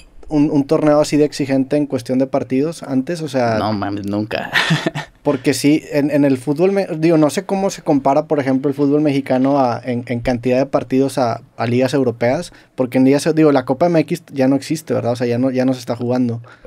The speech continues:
Speaker 2: Vi que Chansey regresaba el
Speaker 1: Ya.
Speaker 2: siguiente año, pero lamentablemente ya no existe.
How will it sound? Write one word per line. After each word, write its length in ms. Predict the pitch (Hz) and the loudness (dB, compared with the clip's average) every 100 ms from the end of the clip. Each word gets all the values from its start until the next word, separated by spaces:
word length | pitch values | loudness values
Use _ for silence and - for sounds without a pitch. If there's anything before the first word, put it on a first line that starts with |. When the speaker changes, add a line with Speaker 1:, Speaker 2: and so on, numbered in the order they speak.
| - | -4
Speaker 2:
Vi 180 | 147 156 | -2 0
que 180 | 190 | -2
Chansey 260 | 160 160 175 | 0 -2 0
regresaba 520 | 160 113 95 123 123 113 | 2 2 2 2 4 4
el 80 | |
Speaker 1:
Ya. 100 | 113 | 2
Speaker 2:
siguiente 300 | 110 107 110 | 2 0 0
año, 200 | 117 143 | 0 0
pero 460 | 147 104 87 87 57 - - | 0 0 2 0 -4 -12 -6
lamentablemente 680 | 87 101 92 107 107 101 98 | -2 0 0 0 0 -2 -2
ya 80 | |
no 80 | 98 | -2
existe. 440 | 92 - 104 - | -4 -8 -8 -8